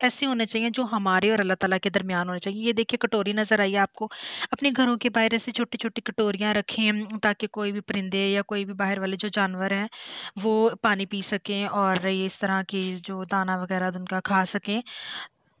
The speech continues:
"करो मेहरबानी तुम अहले ज़मीं पर,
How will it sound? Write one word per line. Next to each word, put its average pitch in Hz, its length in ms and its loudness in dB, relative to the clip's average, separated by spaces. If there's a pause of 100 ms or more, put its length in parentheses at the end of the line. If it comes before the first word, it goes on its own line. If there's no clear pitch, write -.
"करो 294 220 6
मेहरबानी 233 600 2 (300)
तुम 233 220 -2
अहले 254 280 4
ज़मीं 214 360 0
पर, 180 320 -6